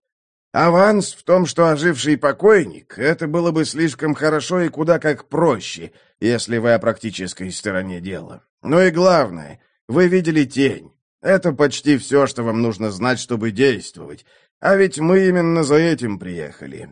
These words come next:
Немного поработать по вашему и моему профилю. Насчёт куда, повторюсь, вы были на улицах той памятной ночью, которая так запала в душу господину полковнику.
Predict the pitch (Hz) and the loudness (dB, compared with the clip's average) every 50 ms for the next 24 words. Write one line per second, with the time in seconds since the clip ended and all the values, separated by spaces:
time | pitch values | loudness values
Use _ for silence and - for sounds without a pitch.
0 | - - 139 160 180 180 180 185 175 170 135 151 139 123 143 135 127 120 117 143 | -8 -4 0 2 2 2 2 2 2 2 2 0 0 2 0 0 0 0 2 2
1 | 156 143 135 120 110 - 127 123 120 123 120 113 - - 110 113 110 107 104 104 | 2 2 -2 -6 -6 -2 -2 0 2 0 0 0 -2 -4 -4 -4 -2 -2 -2 -4
2 | 104 101 98 98 92 - - 80 80 76 - - - 80 82 67 - _ _ _ | -4 -6 -6 -8 -10 -12 -12 -14 -14 -14 -14 -18 -18 -18 -18 -18 -18 _ _ _
3 | _ _ _ _ _ _ - 131 165 165 - - 170 185 175 - - - 147 147 | _ _ _ _ _ _ -2 0 0 0 0 2 2 2 0 0 -2 -4 -2 -2
4 | 143 123 160 165 170 147 123 98 78 78 - - _ _ _ _ - 135 131 120 | 0 2 2 2 2 0 -2 -4 -8 -12 -18 -20 _ _ _ _ 0 0 0 0
5 | - 113 98 85 76 73 - - - _ _ _ _ _ _ - 107 156 175 165 | -2 -4 -4 -4 -8 -14 -18 -20 -20 _ _ _ _ _ _ -4 0 2 2 2
6 | 147 170 170 165 156 156 151 151 156 156 151 147 123 123 131 127 120 - 123 123 | 2 2 2 2 2 2 2 2 2 2 2 0 0 0 -2 -2 -2 -2 -2 -2
7 | 120 120 131 127 123 120 123 120 123 123 127 147 170 175 147 - - 131 127 123 | 0 0 0 0 0 0 -2 -2 -2 0 0 0 0 0 -2 -2 -2 -4 -2 0
8 | 131 127 - 131 131 127 123 123 127 127 113 104 107 123 117 - 127 123 120 117 | -2 -2 -2 -2 0 0 0 0 -2 -4 -4 -4 -4 -4 -2 0 0 0 0 0
9 | 107 101 117 139 117 110 120 107 110 113 - - 110 104 92 104 104 104 92 90 | -2 -2 -2 -4 -2 -4 -6 -6 -6 -6 -6 -6 -6 -4 -4 -6 -6 -8 -8 -8
10 | 95 92 92 - 87 80 65 67 - - - - - - - | -8 -10 -8 -10 -12 -14 -14 -14 -18 -20 -20 -20 -20 -20 -20